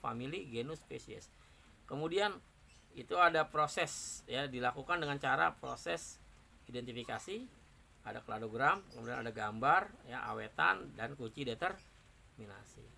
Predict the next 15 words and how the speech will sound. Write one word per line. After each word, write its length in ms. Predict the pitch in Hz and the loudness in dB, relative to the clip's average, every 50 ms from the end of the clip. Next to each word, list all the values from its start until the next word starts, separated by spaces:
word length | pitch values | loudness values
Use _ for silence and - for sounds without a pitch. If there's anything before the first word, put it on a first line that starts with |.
| - | -20
Nah, 240 | - - - - - - - | -20 -20 -20 -18 -18 -16 -14
jadi 240 | - 107 123 131 143 | -10 -6 -4 -2 0
inilah 240 | 160 175 156 - - - - - - - - - - - - - - | 2 2 2 2 0 -6 -20 -20 -20 -18 -18 -18 -18 -20 -20 -18 -10
pembahasan 480 | - 110 120 131 127 123 127 127 127 127 | -8 -4 0 2 2 2 2 2 -2 -4
kita 240 | 127 131 127 131 127 | -4 -4 -4 -4 -4
tentang 640 | 123 120 113 110 113 117 117 113 107 107 107 113 - - - - - | -4 -6 -8 -6 -6 -4 -4 -4 -6 -8 -10 -14 -16 -18 -20 -20 -16
sistem 240 | - 143 - 147 131 | -16 -10 -8 -8 -6
klasifikasi. 640 | 120 123 113 110 127 113 120 120 110 - 202 226 254 - - - - - - - - - - - - - - | -4 -6 -6 -6 -8 -8 -8 -8 -6 -6 -6 -8 -10 -12 -18 -20 -20 -20 -20 -20 -20 -20 -20 -20 -20 -20 -14
Mudah-mudahan 400 | - 110 113 113 117 117 117 117 | -10 -8 -6 -6 -4 -2 -2 -2
bermanfaat. 560 | 113 113 113 117 110 107 - 123 127 156 - - - - - - - - - - - - - - - - - - - - - - - - - - - - - - - - - | -4 -6 -8 -8 -10 -8 -6 -4 -2 -2 -4 -4 -8 -16 -20 -20 -20 -20 -20 -20 -20 -20 -20 -20 -20 -20 -20 -20 -20 -20 -20 -20 -20 -20 -20 -20 -20 -20 -20 -20 -20 -20 -12
Jangan 240 | - 123 123 123 123 | -10 -6 -4 -4 -4
lupa 320 | 123 123 131 - 208 220 - - - - - - - - - - - - - - - - - - - - - | -4 -2 0 0 0 0 -4 -10 -20 -20 -20 -20 -20 -20 -20 -20 -20 -20 -20 -20 -20 -20 -20 -20 -20 -10 -6
pelajari 320 | 131 131 131 127 131 131 131 | -4 -4 0 0 0 0 0
terus, 480 | 123 - 147 175 415 - - - - - - - - - - - - - - - - | -2 -4 -4 -4 -4 -6 -8 -10 -12 -16 -20 -20 -20 -20 -20 -20 -20 -20 -20 -16 -6
belajar 560 | - 135 135 135 131 143 156 170 170 165 | -2 -2 -2 0 2 4 6 6 6 4